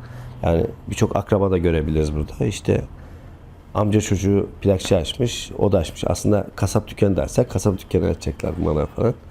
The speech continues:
Hani bu iş daha belki yeni yeni bu son üç dört yılda artık müzik dünyada artık bittikten sonra şimdi biraz daha yeni gençler,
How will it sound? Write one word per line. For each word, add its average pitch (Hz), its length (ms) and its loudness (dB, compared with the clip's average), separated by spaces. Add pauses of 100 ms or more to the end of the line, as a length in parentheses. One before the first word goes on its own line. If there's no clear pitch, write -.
(100)
Hani 113 180 2
bu 131 120 4
iş - 400 -2
daha 127 400 2 (240)
belki 135 480 2
yeni 143 160 6
yeni 127 240 4
bu 120 60 4
son 127 440 2 (240)
üç - 220 -2
dört 147 200 4
yılda 95 200 4
artık 92 200 -4
müzik 107 280 2 (640)
dünyada 110 400 4
artık 107 220 -4 (640)
bittikten 107 460 0
sonra 98 180 -2
şimdi 101 320 0
biraz 104 260 2
daha 104 300 2 (580)
yeni 101 680 4
gençler, 101 760 2